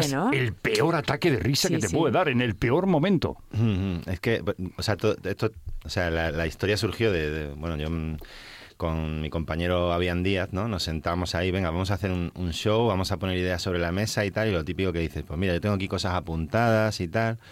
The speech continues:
Speaker 3: y empiezas a sacar cosas sobre la mesa, y digo, "Mira, pues yo tenía aquí apuntado para hacer una película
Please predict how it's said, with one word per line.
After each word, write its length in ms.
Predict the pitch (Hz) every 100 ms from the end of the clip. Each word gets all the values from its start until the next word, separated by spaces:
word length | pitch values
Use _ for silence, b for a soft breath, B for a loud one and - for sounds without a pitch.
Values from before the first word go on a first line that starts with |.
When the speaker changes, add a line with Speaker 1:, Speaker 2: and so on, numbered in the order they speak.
| B B -
Speaker 3:
y 60 |
empiezas 260 | 82 90 98
a 40 |
sacar 260 | 98 107 95
cosas 240 | 104 98
sobre 160 | 101 98
la 100 | 101
mesa, 380 | 110 107 113 135 B B B B B
y 80 | 92
digo, 180 | 87 78
"Mira, 200 | 95 101
pues 180 | 80 73
yo 100 | 87
tenía 160 | 110
aquí 80 | 127
apuntado 640 | 123 104 87 110 123 110
para 180 | 117 82
hacer 200 | 71 82
una 180 | 95 104
película 640 | 92 95 110 92 95 117